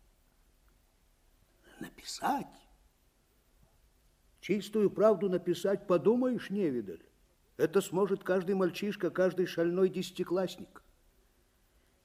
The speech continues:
А зацепить факт так, чтобы и неправда медленно, но неотвратимо, как аркан, затягивала шейку жертвы.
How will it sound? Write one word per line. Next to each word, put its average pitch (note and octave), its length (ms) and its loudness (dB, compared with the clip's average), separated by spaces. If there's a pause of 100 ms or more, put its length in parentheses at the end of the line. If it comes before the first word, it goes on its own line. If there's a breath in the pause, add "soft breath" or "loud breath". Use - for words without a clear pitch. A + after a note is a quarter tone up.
(120)
А G#2+ 140 -4
зацепить G#2 840 -10
факт - 640 -14 (480)
так, - 340 -12
чтобы G2+ 600 -8 (720 soft breath)
и A#2 140 -6
неправда B2+ 1040 2 (680 soft breath)
медленно, C3+ 920 4
но A#2+ 140 -2
неотвратимо, B2+ 840 -4
как - 300 -8
аркан, A2 500 -4
затягивала G2 1120 -8
шейку - 800 -10
жертвы. - 460 -18